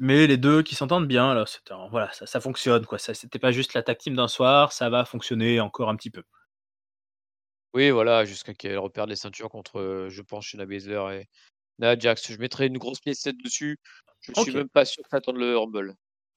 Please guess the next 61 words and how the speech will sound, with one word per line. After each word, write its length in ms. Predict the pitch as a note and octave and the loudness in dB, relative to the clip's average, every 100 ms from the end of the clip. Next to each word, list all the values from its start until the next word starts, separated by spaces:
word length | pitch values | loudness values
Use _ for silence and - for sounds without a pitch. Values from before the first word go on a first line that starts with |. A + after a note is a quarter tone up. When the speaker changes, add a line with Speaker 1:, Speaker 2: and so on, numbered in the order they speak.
| - _ _ - | -14 _ _ 2
Speaker 1:
Ouais, 200 | C#3 C#3+ | 4 4
peut-être, 460 | B2+ A#2 A#2 A#2+ | 2 0 0 0
peut-être. 340 | - A2+ G#2+ A#2+ | -10 -14 -14 -4
Bah, 360 | A#2+ A#2+ A#2+ | -2 2 0
c-, 120 | A#2 - _ _ _ - | -2 -8 _ _ _ -12
vu 180 | A#2+ D3 | -8 -2
qu'il 80 | D3 | 0
y 40 | |
a 20 | |
pas 100 | C#3+ | 2
beaucoup 220 | C3 C3 | 0 -4
de 60 | C3 | -4
tag 180 | - C3 | -2 -2
team 160 | - C#3+ | -4 -6
féminines, 380 | C#3 C3 C3+ D3 | -2 -2 0 -2
hein, 100 | C3+ | -2
c'est, 160 | B2 | -4
c'est 180 | - A2+ | -6 -8
ce 100 | - | -10
qui 100 | A#2+ | -10
s'est 140 | - | -10
souvent 180 | A2+ A#2 | -6 -4
passé 240 | A2+ G#2+ B2 | -2 -4 -6
ces 120 | A#2 | -2
dernières 340 | A2+ A2+ A#2+ | 0 0 2
années, 240 | C3 D3+ C3 | 2 2 4
hein. 120 | C3 | 4
Bah, 120 | A#2+ | 2
justement, 360 | G#2+ - B2 B2 | 0 -2 0 2
on 60 | |
parlait 240 | A#2 G#2+ A2+ | 2 2 0
de 240 | G#2 G2 - _ _ _ _ - | -4 -8 -16 _ _ _ _ -4
Cross 320 | - A#2+ - | 2 2 2
et 60 | B2+ | 0
Bliss, 360 | B2+ C#3+ - | 2 0 0
euh, 260 | A2 G#2+ G#2+ | 0 0 -2
je 60 | - | -6
crois 100 | A2+ | -6
qu'elles 160 | A2+ | -6
l'ont 220 | A2+ A2 | -4 -4
gagné 260 | A2+ A#2 B2 | -4 -4 -2
deux 80 | D3 | -4
fois 320 | - F#3+ F#3 | 0 2 4
ou 80 | C#3+ | 0
plusieurs 340 | - C#3 D3+ | -4 -4 -2
fois, 240 | - F3+ E3 | 0 2 0
et 40 | |
puis, 260 | - B2+ A#2+ | -2 -2 0
euh, 180 | A2+ | 0
les 180 | A2+ A2+ | 0 0
Iconics 520 | A#2+ B2 B2 B2 A#2 | 2 0 0 -2 -4
aussi, 240 | B2 - C3 | -4 -2 0
qu'on 160 | A#2+ | 0
a 60 | A2 | -2
ressorti 440 | A2 G#2+ A2 - | -2 -4 -6 -6
un 40 | A2+ | -6
moment 280 | A2+ A2+ A2+ | -4 -2 -4
du 80 | |
formol. 440 | A2 A#2+ A#2+ C3+ C#3+ | -4 -4 0 2 2
Enfin, 180 | - A2 | -2 -8
c'est, 260 | - - | -8 -16